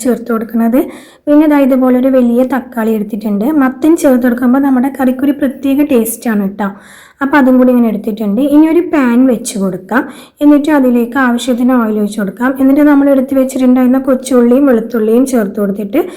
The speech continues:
നല്ലപോലെ ഒന്ന് മൂപ്പിച്ചെടുക്കാം. ഇത് നല്ലപോലെ ഒന്ന് മൂത്ത് വന്നതിന് ശേഷം ഇതിലേക്ക് തക്കാളി ചേർത്ത് കൊടുക്കാം. ഒരു വലിയ തക്കാളിയാണ് ട്ടോ എടുത്തിട്ടുള്ളത്. ചെറുതാണെങ്കിൽ രണ്ടോ മൂന്നെണ്ണോ ഒക്കെ എടുക്കാം. അപ്പോൾ ഇത് അത്യാവശ്യം വലിപ്പമുള്ള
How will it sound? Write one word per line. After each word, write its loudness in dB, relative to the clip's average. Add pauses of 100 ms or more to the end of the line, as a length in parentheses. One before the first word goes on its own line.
(300)
നല്ലപോലെ 2
ഒന്ന് 0
മൂപ്പിച്ചെടുക്കാം. -4 (460)
ഇത് 4
നല്ലപോലെ 4
ഒന്ന് 6
മൂത്ത് 0
വന്നതിന് 0 (100)
ശേഷം -2 (100)
ഇതിലേക്ക് 0 (120)
തക്കാളി -2
ചേർത്ത് -2
കൊടുക്കാം. -2 (380)
ഒരു 4
വലിയ 4
തക്കാളിയാണ് -2
ട്ടോ -8
എടുത്തിട്ടുള്ളത്. -2 (120)
ചെറുതാണെങ്കിൽ 4 (120)
രണ്ടോ 2
മൂന്നെണ്ണോ 0
ഒക്കെ -6
എടുക്കാം. -4 (460)
അപ്പോൾ 2
ഇത് 2
അത്യാവശ്യം 2
വലിപ്പമുള്ള 2